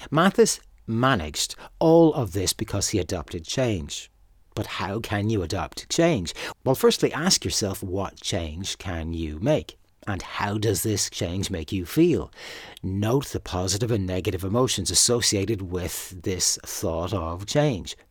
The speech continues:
Next, evaluate them. You see, rational analysis of negative feelings associated with change often shows that they are baseless, that they are groundless.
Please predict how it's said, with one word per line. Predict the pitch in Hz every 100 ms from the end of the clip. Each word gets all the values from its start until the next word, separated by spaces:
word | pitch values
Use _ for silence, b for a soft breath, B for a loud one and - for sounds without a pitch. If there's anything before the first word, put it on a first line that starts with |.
| _ _ _ _ _ _ -
Next, | 110 113 104 - - -
evaluate | 156 160 185 202 123 92 82
them. | - 80 -
You | 143
see, | 156
rational | 135 185 - 180 151
analysis | 123 113 113 - 113
of | 80
negative | 85 87 90 98
feelings | - 98 90 85
associated | 92 - 110 87 - 95 98
with | 85 87 -
change | - 87 80 87 117
often | - 165 185 165
shows | - 117 101 107 98
that | 95 101 104 92
they | 101 95 101
are | 95 87
baseless, | - - - - -
that | - -
they | 107
are | 95 104
groundless. | 147 180 - -